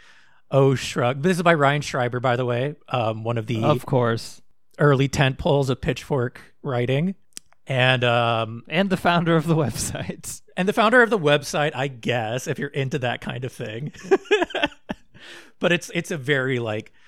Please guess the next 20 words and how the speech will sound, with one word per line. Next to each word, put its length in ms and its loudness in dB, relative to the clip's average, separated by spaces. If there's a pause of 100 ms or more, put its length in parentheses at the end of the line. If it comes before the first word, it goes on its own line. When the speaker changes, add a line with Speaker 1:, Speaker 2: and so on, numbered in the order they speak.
(220)
Speaker 1:
cast-off 640 -2
hipster 340 -6
shrug 240 -6
way 120 -2
to 60 -8
start. 460 -8 (540)
So 260 0
this 260 2
is 160 0
it. 280 0 (280)
The 200 -2
great 360 4
follow-up 520 2
to 80 -2
Homogenic 720 -2
we've 180 0
anticipated 840 -4
since 200 -8
that 260 -6
overcast 720 0